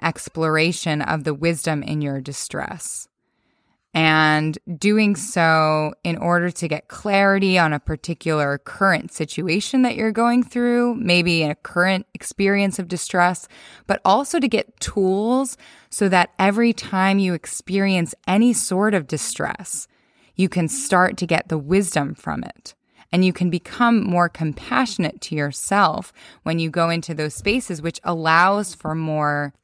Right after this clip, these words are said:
ease of growth and transformation. I have to tell you, when I started using these methods myself, this is when my personal development journey accelerated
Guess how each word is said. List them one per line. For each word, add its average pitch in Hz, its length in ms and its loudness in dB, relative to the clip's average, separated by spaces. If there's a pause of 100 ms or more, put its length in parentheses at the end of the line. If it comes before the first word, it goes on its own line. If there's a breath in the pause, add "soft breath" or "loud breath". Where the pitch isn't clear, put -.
ease 220 600 4
of 156 560 0 (140)
growth 175 600 2
and 165 160 -2
transformation. 151 1160 -4 (800)
I 185 60 0
have 190 140 4
to 190 100 -6
tell 190 200 2
you, 180 120 4
when 160 100 4
I 156 100 4
started 170 520 2
using 165 680 0
these 151 320 -6
methods 156 580 -2
myself, 156 840 0 (320 loud breath)
this 190 200 0
is 196 140 -2
when 180 260 4
my 170 300 4
personal 175 480 -2
development 156 560 0
journey 151 360 0
accelerated 151 960 0